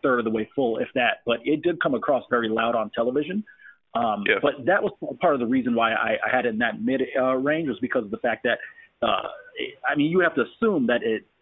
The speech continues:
Speaker 1: it would be cavernous, and in reading other people's reviews, they kinda say that as well. And then they also said, and once again, this is something that you can neither, uh, you can confirm or deny, um, some people said that the, the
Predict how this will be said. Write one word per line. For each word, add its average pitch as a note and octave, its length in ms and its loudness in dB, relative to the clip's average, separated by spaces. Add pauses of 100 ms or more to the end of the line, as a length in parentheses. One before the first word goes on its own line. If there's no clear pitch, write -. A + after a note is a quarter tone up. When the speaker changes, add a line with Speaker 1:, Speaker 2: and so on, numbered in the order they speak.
Speaker 1:
it A#2+ 140 -2
would A#2+ 160 2
be B2 120 2
cavernous, A#2 520 0
and B2 260 0
in A2+ 260 0 (280)
reading B2+ 260 0
other B2 140 0
people's A2+ 280 -4
reviews, A2 400 -2
they A2 260 -2
kinda A#2+ 220 -4
say A#2+ 120 -2
that A#2+ 140 -2
as A2 120 -6
well. C3 340 0 (260)
And C#3+ 80 2
then F#3 80 0
they G3+ 120 2
also G3+ 420 2
said, C3+ 140 0
and B2+ 80 0
once C#3 140 -2
again, A#2+ 180 -2
this G#2+ 100 -2
is - 120 -14
something C3+ 180 0
that A#2 160 0
you C3 80 0
can A2+ 220 -4 (120)
neither, B2 380 -2 (180)
uh, G2+ 160 -2
you C3 100 -2
can A2+ 140 -4
confirm A2 320 -2
or G#2+ 80 -2
deny, B2 460 0 (440)
um, A#2 300 -2 (380)
some C4 120 0
people D4+ 300 0
said F3+ 80 -2
that C#3+ 160 0
the, A#2 400 0
the A#2 260 0